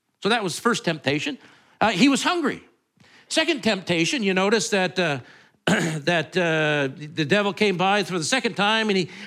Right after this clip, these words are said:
took him to the very highest point of the temple in the holy city and said, "If you're the Son of God, throw yourself down. And the angels, they're gonna look after you. It's gonna be great because, because, uh,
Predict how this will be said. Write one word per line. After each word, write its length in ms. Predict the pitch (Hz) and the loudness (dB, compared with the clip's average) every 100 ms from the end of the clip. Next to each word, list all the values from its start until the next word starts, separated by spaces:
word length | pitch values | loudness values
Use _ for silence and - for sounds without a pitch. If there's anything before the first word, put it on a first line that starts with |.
| - | -2
took 140 | 240 | 0
him 100 | 247 | 2
to 80 | 202 | 2
the 80 | 180 | 4
very 180 | 202 | 2
highest 420 | 165 214 226 180 - | 2 2 0 -2 0
point 320 | 208 214 190 | 0 2 0
of 80 | 170 | -2
the 60 | |
temple 380 | 151 233 214 240 | 0 0 0 0
in 100 | 180 | 0
the 100 | 165 | 0
holy 280 | 190 226 202 | 0 2 0
city 420 | - 214 226 220 | 2 0 2 0
and 160 | 165 143 - - | 0 -6 -16 -12
said, 200 | - 202 | -2 0
"If 80 | 175 | 2
you're 120 | 226 | 2
the 80 | 226 | 2
Son 200 | - 233 | 2 0
of 120 | 202 | 2
God, 260 | 226 247 247 | 2 2 2
throw 160 | 269 | 2
yourself 420 | 294 269 302 285 262 | 2 2 0 -2 0
down. 360 | 302 294 262 | 0 2 0
And 80 | 220 | 0
the 100 | 240 | 0
angels, 300 | 339 285 277 | 0 0 -2
they're 120 | 339 | 0
gonna 140 | 320 330 | 2 2
look 140 | 320 | 2
after 380 | 349 359 311 269 | 2 2 0 -2
you. 220 | 208 170 - - | 0 0 -6 -6
It's 140 | 226 - | -4 2
gonna 200 | 330 294 | 2 4
be 120 | 302 | 2
great 340 | 233 330 294 | 2 0 0
because, 320 | 247 226 220 - - - | 0 0 -2 -4 -20 -4
because, 380 | 214 233 202 226 | 0 2 2 2
uh, 200 | 202 | 0